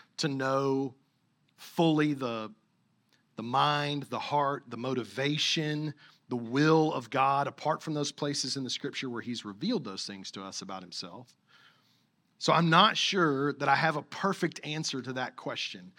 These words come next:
because I think to have a perfect answer for that question, I would have to understand the mind of God fully, and I don't. Here's what I think is perfectly clear, though. Our sin,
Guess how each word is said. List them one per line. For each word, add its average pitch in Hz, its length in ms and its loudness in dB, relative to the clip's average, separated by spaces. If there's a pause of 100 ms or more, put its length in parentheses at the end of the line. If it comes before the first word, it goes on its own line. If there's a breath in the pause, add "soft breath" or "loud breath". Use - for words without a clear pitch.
(220 soft breath)
because 165 220 0
I 156 60 4
think 175 200 2
to 170 40 6
have 147 120 4
a 135 40 -2
perfect 190 480 0
answer 139 320 -4
for - 120 -8
that 123 180 -4
question, 127 340 -6 (240 loud breath)
I 135 40 -2
would 160 100 6
have 160 100 4
to 147 140 -6
understand 160 560 2
the 147 40 0
mind 139 300 -2
of 110 140 -8
God 123 260 -4
fully, 104 420 -8 (160 soft breath)
and 123 140 -4
I 120 140 0
don't. 104 520 -10 (1200)
Here's 190 240 6
what 196 120 6
I 165 80 8
think 165 260 0
is 147 220 0
perfectly 143 560 -4
clear, 127 440 -4
though. 92 220 -18 (880 soft breath)
Our 202 480 6 (100)
sin, 156 840 2